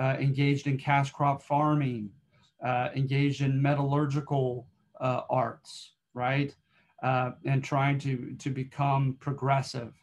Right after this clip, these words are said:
and accept that which was considered modern or new. And so you have evidence of that. But despite that,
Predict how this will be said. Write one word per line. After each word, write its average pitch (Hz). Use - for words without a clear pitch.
and 127
accept 139
that 135
which 135
was 139
considered 127
modern 123
or 123
new. 139
And 139
so 139
you 135
have 147
evidence 151
of 127
that. 127
But 139
despite 139
that, 156